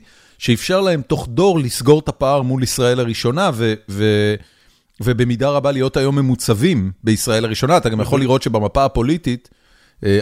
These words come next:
Speaker 1: אביגדור ליברמן, שמייצג את המגזר הזה כנראה יותר מכל תנועה פוליטית אחרת, מסונף אוטומטית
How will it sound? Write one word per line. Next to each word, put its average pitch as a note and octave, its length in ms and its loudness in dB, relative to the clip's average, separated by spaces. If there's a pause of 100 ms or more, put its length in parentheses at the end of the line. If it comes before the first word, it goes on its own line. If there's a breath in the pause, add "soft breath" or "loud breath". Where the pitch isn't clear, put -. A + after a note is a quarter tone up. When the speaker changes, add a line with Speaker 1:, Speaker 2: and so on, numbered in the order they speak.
Speaker 1:
אביגדור C3 400 0
ליברמן, C#3 420 0
שמייצג A2 380 -2
את - 80 -4
המגזר A2+ 380 0
הזה A2+ 180 -2
כנראה A2 300 0
יותר A#2 340 0
מכל A#2+ 260 0
תנועה A2+ 200 0
פוליטית B2+ 460 -2
אחרת, G3+ 380 0
מסונף D3 500 0
אוטומטית C3 640 -2